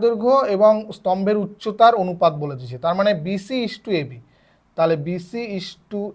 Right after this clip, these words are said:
এবি equal to বলা আছে root three is to one, root three is to one, তার মানে বিসি by এবি equal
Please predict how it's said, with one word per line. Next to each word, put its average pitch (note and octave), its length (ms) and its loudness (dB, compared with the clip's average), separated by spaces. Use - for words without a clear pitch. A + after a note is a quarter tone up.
এবি E3+ 280 -4
equal G3 320 4
to G3+ 140 -2
বলা F3+ 260 10
আছে F3+ 160 2
root F3 160 -2
three A#3 240 -4
is - 80 -10
to G3 60 -4
one, A#2 120 -6
root D#3+ 160 -6
three A3+ 280 -8
is F3 80 -10
to G#3 80 -10
one, B2+ 160 -8
তার E3 160 2
মানে F3+ 100 0
বিসি F3+ 380 -6
by E3+ 180 6
এবি E3+ 280 -4
equal A3 260 6